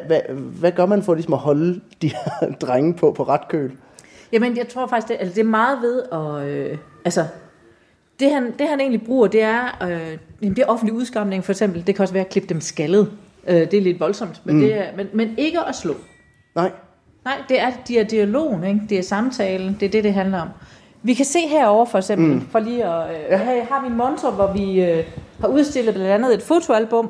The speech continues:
Speaker 2: og det er en af de, øh, lærere, som der var tilknyttet, eller snedkermester er han, øh, men som der var tilknyttet, øh, Bøgelgård under, øh,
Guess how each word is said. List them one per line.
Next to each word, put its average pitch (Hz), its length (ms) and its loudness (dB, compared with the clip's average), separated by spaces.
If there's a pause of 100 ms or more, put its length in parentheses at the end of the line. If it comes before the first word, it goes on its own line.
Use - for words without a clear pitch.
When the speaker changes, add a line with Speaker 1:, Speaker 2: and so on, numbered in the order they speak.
Speaker 2:
og 226 120 2
det 302 120 4
er - 120 -4
en 320 200 2
af 214 100 0
de, 254 280 0 (300)
øh, 175 320 2 (220)
lærere, 262 460 4
som 254 160 -2
der 202 80 0
var 160 100 -2
tilknyttet, 254 680 2
eller - 140 -6 (100)
snedkermester 196 760 2
er 175 100 0
han, 175 180 -2 (580)
øh, 208 160 6
men 220 120 4
som 240 140 2
der 240 60 6
var 233 100 6
tilknyttet, 233 720 2 (140)
øh, 170 60 -8
Bøgelgård 208 720 0 (120)
under, 170 400 2 (160)
øh, 147 560 0